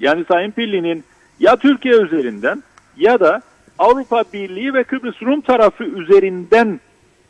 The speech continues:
olması, bunun dışındaki bir şeyi kabul etmem demesi, en azından basına yansıyan buydu,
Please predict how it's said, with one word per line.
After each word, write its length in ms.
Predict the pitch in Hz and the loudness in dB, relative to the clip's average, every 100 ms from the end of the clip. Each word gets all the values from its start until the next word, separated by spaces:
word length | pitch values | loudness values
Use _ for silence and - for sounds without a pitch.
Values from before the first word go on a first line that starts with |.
| _ - | _ 4
olması, 560 | 170 160 147 - 262 | 6 6 2 0 -4
bunun 260 | 233 240 247 | -2 -2 -4
dışındaki 600 | 220 233 208 269 - - | -6 -4 -2 0 -2 -6
bir 100 | 233 | -4
şeyi 280 | 214 185 208 | 4 4 4
kabul 320 | 202 196 214 | 2 4 4
etmem 420 | 214 - 208 240 | 2 0 -4 2
demesi, 520 | 240 190 143 - 131 - _ - | 2 4 0 -4 -12 -12 _ -2
en 120 | 185 | 2
azından 380 | 202 165 170 165 | 2 2 0 0
basına 300 | 170 175 160 | -2 0 0
yansıyan 680 | 170 175 - 160 175 180 | 0 -2 -2 0 0 -2
buydu, 400 | 143 117 135 214 | -6 -6 -2 -2